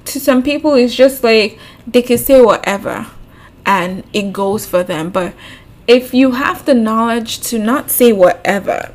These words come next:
because, you know, like, your words have an impact on your life,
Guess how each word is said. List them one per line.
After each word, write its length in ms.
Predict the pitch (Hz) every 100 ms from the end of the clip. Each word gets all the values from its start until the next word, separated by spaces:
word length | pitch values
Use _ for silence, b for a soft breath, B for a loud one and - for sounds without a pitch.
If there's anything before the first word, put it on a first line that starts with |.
| 175
because, 400 | 190 233 208 196
you 60 |
know, 180 | 202 190
like, 240 | 175 170
your 120 | 202 170
words 440 | 190 240 277 - -
have 260 | 214 202
an 100 | 175
impact 520 | - - - 180 143 -
on 180 | 156 143
your 120 | 180
life, 400 | 160 165 - -